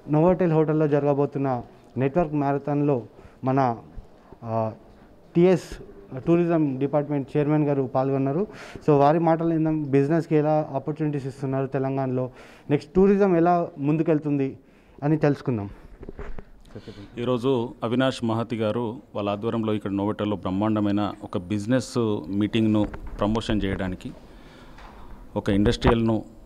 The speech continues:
Speaker 2: ఎట్లా డెవలప్ చేయాలనే ఒక కాన్సెప్ట్ తోటి తీ-, వచ్చిన అందరికీ కూడా నేను వెల్కమ్ చెప్తూ, తెలంగాణ టూరిజం ఒక హబ్బులాగా మన ప్రియతమ ముఖ్యమంత్రి గారి నేతృత్వంలో బంగారు తెలంగాణ కోసం బాటలు వేస్తున్న ఈ శుభ సందర్భంలో బ్రహ్మాండంగా తీర్చిదిద్దుతున్న మన నాయకుడు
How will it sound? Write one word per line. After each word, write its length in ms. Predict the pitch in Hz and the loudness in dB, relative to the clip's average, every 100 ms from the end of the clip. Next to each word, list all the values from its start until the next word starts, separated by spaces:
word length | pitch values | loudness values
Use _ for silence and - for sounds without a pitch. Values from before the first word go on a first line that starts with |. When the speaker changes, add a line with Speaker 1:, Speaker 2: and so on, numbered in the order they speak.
| - 98 | -12 -4
Speaker 2:
ఎట్లా 160 | 117 | 0
డెవలప్ 320 | 107 107 98 | 2 2 2
చేయాలనే 300 | 104 101 101 | 0 2 0
ఒక 160 | 98 98 | -2 -6
కాన్సెప్ట్ 480 | - 98 101 104 - | -6 -6 -6 -8 -6
తోటి 180 | 98 - - | -8 -6 -2
తీ-, 120 | 95 | 0
వచ్చిన 520 | 90 92 - 92 80 - - - | -2 -6 -2 -2 -2 -8 -8 0
అందరికీ 360 | 98 104 107 | 2 2 0
కూడా 160 | 98 98 | 0 0
నేను 280 | 90 87 73 - - - - | -2 -4 -6 -14 -18 -18 -6
వెల్కమ్ 280 | 92 90 101 | -4 2 0
చెప్తూ, 260 | 90 - 160 - - - - - - - - | 0 -4 -6 -6 -18 -20 -20 -20 -20 -20 -4
తెలంగాణ 400 | 120 123 143 139 | 0 4 4 4
టూరిజం 460 | 135 120 131 117 127 | 2 2 2 4 2
ఒక 160 | 127 107 | 2 0
హబ్బులాగా 600 | 98 95 117 113 92 - - - - - - | 0 2 4 4 4 -4 -10 -16 -14 -16 -8
మన 100 | 101 | -4
ప్రియతమ 380 | 98 110 110 117 | -2 0 2 2
ముఖ్యమంత్రి 460 | 107 - 104 104 107 | 2 0 -2 -2 0
గారి 220 | 101 98 | -2 0
నేతృత్వంలో 680 | 95 98 - - 101 101 143 - - - - | 0 0 -4 -4 -2 -2 -4 -8 -20 -20 -2
బంగారు 360 | 101 113 127 135 | 2 4 6 4
తెలంగాణ 440 | 135 120 120 117 | 2 2 4 2
కోసం 300 | 110 110 110 | 0 0 0
బాటలు 280 | 98 104 110 | 0 -2 -2
వేస్తున్న 480 | 104 104 101 - 101 | -2 -2 -2 0 0
ఈ 120 | 98 | 0
శుభ 200 | - 98 | -2 -6
సందర్భంలో 580 | 107 101 95 92 95 117 | 0 0 0 -2 0 0
బ్రహ్మాండంగా 600 | 98 92 113 123 127 117 | 0 -2 0 2 2 0
తీర్చిదిద్దుతున్న 640 | 107 101 101 104 - 104 | -2 -4 -4 -4 -2 -2
మన 180 | 92 90 | 0 -2
నాయకుడు 480 | 85 92 98 101 | -4 -4 -6 -8